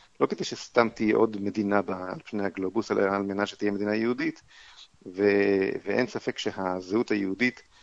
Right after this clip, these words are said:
נסמכת קודם, בראש ובראשונה, על תורת ישראל. ולכן, אה, ליצמן צודק, הר-, מה שכן שייך למדינה לא צריך לפעול בשבת.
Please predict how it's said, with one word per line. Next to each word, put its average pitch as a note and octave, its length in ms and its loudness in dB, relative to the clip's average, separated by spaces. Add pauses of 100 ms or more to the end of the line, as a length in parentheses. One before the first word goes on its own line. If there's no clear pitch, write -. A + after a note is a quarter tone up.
(220)
נסמכת A#2 480 -4 (320)
קודם, C#3 380 6 (140)
בראש A2 300 6
ובראשונה, G#2 400 0
על G2 60 2
תורת F#2 320 -4
ישראל. - 420 -10 (720)
ולכן, G#2+ 800 4 (220)
אה, C3 200 6
ליצמן A2+ 300 2
צודק, C3+ 460 2
הר-, G2 380 -6
מה A2 160 0
שכן D3+ 500 0
שייך A#2+ 280 2
למדינה G#2 520 -2
לא G#2+ 100 2
צריך G#2 200 -8
לפעול G2+ 240 -4
בשבת. - 600 -6